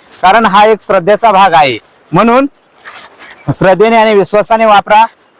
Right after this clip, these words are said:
तुम्हाला शंभर टक्के याचा अनुभव येईल. याची YouTube-वर, अ, देसाई काका असतील, मोरे गुरुजी असतील, अनेक, अ, मोठमोठ्या गुरुजनांनी याची माहिती सांगितलेली आहे, मी पडताळून पाहिलेली आहे आणि ती माहिती सत्य आहे. तर अशा प्रकारे ही जी पांढरी वनस्पती आहे बघा, ही,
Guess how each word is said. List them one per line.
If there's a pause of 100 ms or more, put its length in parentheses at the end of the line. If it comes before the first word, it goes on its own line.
तुम्हाला
शंभर
टक्के
याचा
अनुभव
येईल. (340)
याची
YouTube-वर,
अ,
देसाई
काका
असतील,
मोरे
गुरुजी
असतील, (300)
अनेक,
अ,
मोठमोठ्या
गुरुजनांनी
याची
माहिती
सांगितलेली
आहे, (280)
मी
पडताळून
पाहिलेली
आहे
आणि
ती
माहिती
सत्य
आहे. (400)
तर
अशा
प्रकारे (360)
ही
जी
पांढरी
वनस्पती
आहे
बघा,
ही,